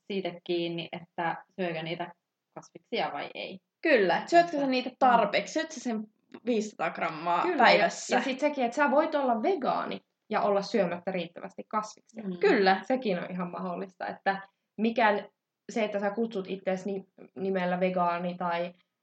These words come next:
Speaker 3: tai sit sä oot sekasyöjä, niin se itsessään ei merkitse vielä mitään, vaan se ruokavalion koostumus.
Speaker 1: Niin.
Speaker 2: Kyllä, ja tässä tutkimuksessa oli vielä eritelty se, että niinku mitkä on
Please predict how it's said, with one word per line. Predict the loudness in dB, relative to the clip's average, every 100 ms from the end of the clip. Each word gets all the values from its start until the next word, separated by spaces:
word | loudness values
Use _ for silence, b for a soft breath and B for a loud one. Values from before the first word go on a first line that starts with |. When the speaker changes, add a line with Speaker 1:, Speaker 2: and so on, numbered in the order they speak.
| _ _ _
Speaker 3:
tai | -8
sit | -6 -4
sä | -6
oot | -2
sekasyöjä, | -2 -2 0 0
niin | 0
se | -2 -2
itsessään | -2 -4 -6 -2 -2 -2
ei | -6
merkitse | -6 -6 -6 -6
vielä | -6 -6
mitään, | -6 -6 -4
vaan | -2
se | -2
ruokavalion | 2 2 2 0 2 0 0
koostumus. | 2 4 2 0 -10 -10 -8
Speaker 1:
Niin. | 2
Speaker 2:
Kyllä, | 4 8 8
ja | 8
tässä | 6 0 -2
tutkimuksessa | -2 -2 -4 -4 -4 -2
oli | 2
vielä | 2 4
eritelty | 2 0 0 -2 -4
se, | -4 2
että | 2 2
niinku | -2 -2 -2
mitkä | -4 -2 -2
on | -2 -2 -8